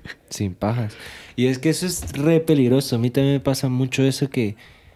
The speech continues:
men, ya pasé, ya hice, tuve producción de lunes a viernes, sábado y domingo, no voy a hacer nada con mi cámara porque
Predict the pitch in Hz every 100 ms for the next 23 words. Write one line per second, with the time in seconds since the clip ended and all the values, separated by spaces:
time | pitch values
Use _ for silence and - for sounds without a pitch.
0 | _ _ _ 120 131 131 127 127 143 151
1 | 151 147 131 107 123 123 131 131 147 147
2 | 139 120 110 107 - _ _ 143 139 135
3 | 143 139 - 120 127 131 135 139 131 110
4 | 120 147 139 131 139 143 131 147 175 156
5 | 156 147 143 131 - 117 120 120 117 123
6 | 107 107 117 131 127 127 117 104